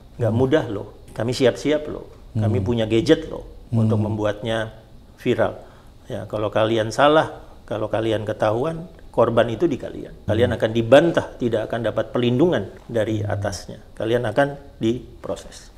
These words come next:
Speaker 1: Ya, udah. Jadi kami siap-siap dengan itu, dengan mem-, memperhatikan, eh, atau me-, sangat-sangat mengoptimalkan bahwa kita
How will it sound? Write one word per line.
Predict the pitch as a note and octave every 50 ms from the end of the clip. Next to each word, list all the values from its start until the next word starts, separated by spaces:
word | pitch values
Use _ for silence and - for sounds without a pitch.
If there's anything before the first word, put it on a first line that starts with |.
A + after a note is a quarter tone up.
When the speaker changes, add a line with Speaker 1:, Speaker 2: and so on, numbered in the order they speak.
| - - - - - - - - - - -
Speaker 1:
Ya, | - - - -
udah. | - C3 B2+ A2+ - - - - - - - - -
Jadi | - F#2 F2+ F#2 -
kami | - - - G2 A#2 B2
siap-siap | A#2 - B2 A2 - - C3+ C3 C#3
dengan | D3 A#2+ G#2+ G#2+ G2+
itu, | A2 G#2+ - - C3 E3 F#3+ G3 - -
dengan | - A2 G#2+ G#2 G#2 A#2 A#2+ C3+ -
mem-, | D3+ D3 A#2+ A2+ A2+ A2 A2
memperhatikan, | A2+ A2 G#2 G#2 G#2 G#2 G2+ G#2 G#2 - A2 G#2 - B2 A#2 A#2 C3 B2+ - - - - - - - - - -
eh, | - A2 G2+ G2+ G#2+ A2
atau | A2 G#2+ B2+ B2
me-, | A2 A2+ A2+ A2 G#2+ G#2+
sangat-sangat | G#2 - A#2+ C3 C3+ D#3 D3+ C#3 - C3+ A#2+ A#2+ A#2+ A#2
mengoptimalkan | A#2+ A2+ A2 A2 B2 C#3 B2+ B2 - - - A#2 A2 G#2+ G#2 G#2+ G#2+ - C3 E3 F#3 F3+
bahwa | C#3 G#2 G#2 A2 G#2+ G#2+ A2 A2 - - - - - - - - - -
kita | - - G#2 F#2+ - D3 E3 E3+ D#3+ E3